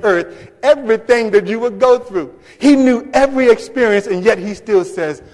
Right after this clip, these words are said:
"I love you with an everlasting love." He still loves you with an everlasting love, and he still calls out to you, "God is for you." How many believe that? God is for, God is on your side. You are a champion. You are a hero in God.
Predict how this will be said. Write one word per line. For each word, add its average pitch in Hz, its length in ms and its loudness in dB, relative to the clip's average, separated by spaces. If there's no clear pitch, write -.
"I 151 120 -8
love 151 320 -4
you 139 140 -10
with 135 160 -8
an 135 180 -14
everlasting 131 680 -12
love." 113 220 -14
He 262 180 4
still 254 420 4
loves 240 340 0
you 226 80 -8
with 214 140 0
an 196 140 -4
everlasting 196 600 0
love, 185 240 2
and 170 100 0
he 226 120 0
still 226 340 2
calls 202 400 -2
out 196 200 2
to 196 80 -14
you, 165 200 -8
"God 240 300 0
is 175 200 -2
for 185 240 2
you." 147 120 -4
How 226 140 -4
many 196 160 -6
believe 156 360 -4
that? 104 180 -12
God 294 320 4
is 208 160 2
for, - 180 0
God 302 280 4
is 196 240 2
on 240 340 4
your 208 160 6
side. 240 440 -8
You 269 200 4
are 226 320 6
a 196 100 4
champion. 233 840 -2
You 269 320 4
are 220 320 6
a 196 40 6
hero 233 640 4
in 190 200 -2
God. 185 420 2